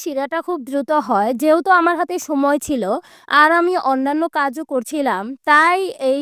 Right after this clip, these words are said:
শিরাটা বানানোর জন্য একটু বেশি পানি দিয়েছি। শিরা বানানো হয়ে গেছে, এবার জিলাপি ভাজার পালা। তিন থেকে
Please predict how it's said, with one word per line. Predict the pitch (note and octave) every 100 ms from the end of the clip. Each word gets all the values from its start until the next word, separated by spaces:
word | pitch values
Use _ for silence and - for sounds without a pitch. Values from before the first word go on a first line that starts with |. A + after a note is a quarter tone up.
| D4+
শিরাটা | D4+ C4+ C4 D4+ D4
বানানোর | A#3 B3 B3+ C#4+
জন্য | D#4 G4
একটু | A#3+ B3+
বেশি | A3 -
পানি | C4 A3 A3 A#3
দিয়েছি। | G3 D3+ - _ -
শিরা | - F4+ F#4
বানানো | G4 F#4 F#4+ F#4+ D#4+
হয়ে | C#4+ C4+
গেছে, | A#3 - D#4+ D#4
এবার | D4+ C4+
জিলাপি | C#4 C#4 C#4 D4
ভাজার | A#3 A3 C4+ C#4 C#4
পালা। | A#3 F3+ G3 G4 _ _ -
তিন | F#4 G4 F4
থেকে | F#4